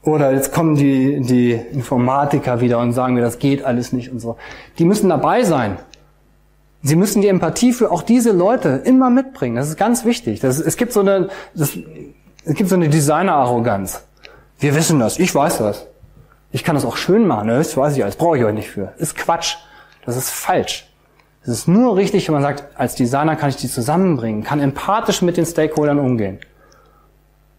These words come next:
Also Co-Creation-Workshops machen. Bauen Sie auf Ideen anderer auf. Auch so eine manchmal gern gesehene Designer-Neigung. "Mensch, da habe ich auch eine tolle Idee. Ha, bei der bleibe ich jetzt, die verteidige ich.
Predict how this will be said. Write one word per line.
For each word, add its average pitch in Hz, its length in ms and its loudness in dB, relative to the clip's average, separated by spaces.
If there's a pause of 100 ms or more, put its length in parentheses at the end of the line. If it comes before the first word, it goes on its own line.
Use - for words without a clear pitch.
Also 123 220 0
Co-Creation-Workshops 143 1040 0
machen. 110 320 -6 (1900)
Bauen 180 240 2
Sie 196 100 4
auf 175 160 2
Ideen 156 300 4
anderer 151 340 2
auf. 131 400 2
Auch 156 200 0
so 170 100 0
eine 131 260 2 (380)
manchmal 127 640 0
gern 135 200 2
gesehene 123 600 2
Designer-Neigung. 131 1080 0 (140)
"Mensch, 123 200 -2
da - 80 -6
habe 143 100 2
ich 220 40 2
auch 214 60 2
eine 160 100 0
tolle 160 220 2
Idee. 120 440 0
Ha, 202 120 0 (800)
bei 123 100 0
der 123 140 2
bleibe 143 260 2
ich 113 60 -4
jetzt, 110 160 -4
die 156 40 -2
verteidige 127 500 -2
ich. - 200 -10